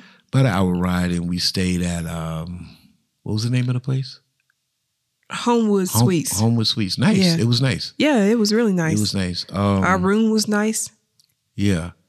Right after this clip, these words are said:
Speaker 1: But before we get to the finale of this trip, uh,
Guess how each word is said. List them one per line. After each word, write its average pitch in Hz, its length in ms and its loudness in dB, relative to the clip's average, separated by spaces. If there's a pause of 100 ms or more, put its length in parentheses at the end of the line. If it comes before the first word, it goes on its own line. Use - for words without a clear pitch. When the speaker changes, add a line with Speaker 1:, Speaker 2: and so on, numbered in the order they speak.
(640)
Speaker 1:
But 101 100 2
before 113 340 0
we 113 100 4
get 101 180 0
to 104 80 -2
the 92 120 -2
finale 92 560 -2
of 85 60 -8
this 80 140 -8
trip, - 380 -8 (460)
uh, 87 480 -4